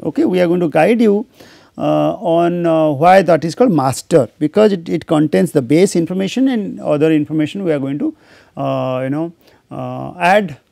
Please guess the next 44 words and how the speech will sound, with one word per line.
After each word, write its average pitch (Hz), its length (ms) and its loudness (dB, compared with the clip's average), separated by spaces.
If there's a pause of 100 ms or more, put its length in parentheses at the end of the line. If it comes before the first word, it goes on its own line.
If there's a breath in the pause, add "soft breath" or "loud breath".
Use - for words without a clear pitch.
(100)
or 220 400 2 (100)
merge. 147 600 0
Okay. 160 300 2 (640 soft breath)
So, 190 540 4
um, 165 480 4 (180)
uh, 156 180 2
so, 190 360 4
uh, 180 380 -6
so, 196 300 0
uh, 185 200 0
so 202 220 0
there 180 360 -2
are 196 60 4
two 190 160 0
way. 220 220 8
I 180 100 4
will, 185 240 2 (100)
will 175 220 2
do 170 120 6
that. 190 200 6
I 190 80 0
will 180 220 2
do 175 140 4
in 175 120 2
a 170 80 2
short 143 260 -4
while. 202 220 6
In 175 220 0
our 143 160 0
next, 139 480 -6
uh, 131 280 -6
you 123 60 -12
know, 135 100 -8
couple 139 280 -10
of 127 80 -12
slides, 190 500 -4 (160)
uh, - 20 -16
are 139 680 -8
going 135 180 -4
to 156 100 -8
guide 131 280 -4
you 185 260 -2
on 123 160 -8
this 143 320 -8